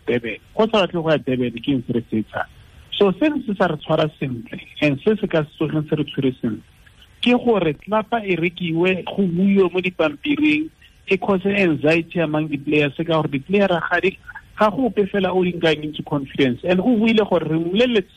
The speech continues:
selo seo, a re, eh, o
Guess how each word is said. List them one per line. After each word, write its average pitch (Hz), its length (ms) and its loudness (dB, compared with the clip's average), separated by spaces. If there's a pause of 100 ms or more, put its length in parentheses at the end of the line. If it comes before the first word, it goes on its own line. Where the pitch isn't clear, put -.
selo 143 220 -4
seo, 123 220 -2 (440)
a 175 120 4
re, 175 400 0
eh, 156 420 4
o 185 600 0